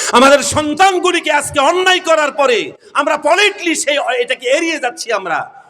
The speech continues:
এই সন্তান আগামী দিন আপনার বরবাদ হয়ে যাচ্ছে। এই শিক্ষাটাই আল্লাহ পাক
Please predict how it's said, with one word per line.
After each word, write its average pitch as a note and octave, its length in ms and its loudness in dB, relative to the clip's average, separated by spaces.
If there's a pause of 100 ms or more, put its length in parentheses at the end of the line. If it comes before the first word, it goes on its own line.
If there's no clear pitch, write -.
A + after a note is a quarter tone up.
(120)
এই A3 300 -2
সন্তান G3 520 -4
আগামী F3 400 -2
দিন E3 260 -6
আপনার D3 340 -6
বরবাদ C3+ 400 -4
হয়ে A#2+ 200 -10
যাচ্ছে। G#2+ 440 -18 (1000)
এই A#2+ 120 0
শিক্ষাটাই A#2+ 640 -4
আল্লাহ G2+ 300 -4
পাক F#2 180 -6